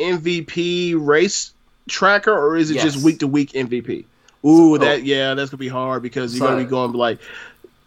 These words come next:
Speaker 1: Ishii, O-, Ishii, Okada, Ibushi, Ospreay. Like, you know, it's gonna, it's gonna be super hard. It's gonna
Speaker 2: Yes.
Speaker 1: be super hard.
Speaker 2: <laughs> So, uh, you get,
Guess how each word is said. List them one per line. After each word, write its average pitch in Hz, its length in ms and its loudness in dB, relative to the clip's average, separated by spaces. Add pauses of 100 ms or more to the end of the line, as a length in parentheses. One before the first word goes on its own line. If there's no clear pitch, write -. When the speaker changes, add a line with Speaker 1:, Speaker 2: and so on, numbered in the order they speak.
(160)
Speaker 1:
Ishii, 185 720 2 (420)
O-, 170 200 0 (400)
Ishii, 208 480 0
Okada, 214 680 2
Ibushi, 214 880 -6 (380)
Ospreay. 208 760 -2
Like, 175 340 -6
you 233 100 -4
know, 214 120 4
it's 233 160 0
gonna, 240 200 0
it's 196 200 -2
gonna 190 240 -4
be 185 180 -8
super 196 480 -4
hard. 170 760 2
It's 156 160 -4
gonna 165 100 -2
Speaker 2:
Yes. 160 80 -4
Speaker 1:
be 165 80 -2
super 156 320 -2
hard. 143 420 0 (360)
Speaker 2:
<laughs> - 20 -20 (320)
So, 123 360 2
uh, 123 120 -2
you 135 120 -4
get, 143 380 -4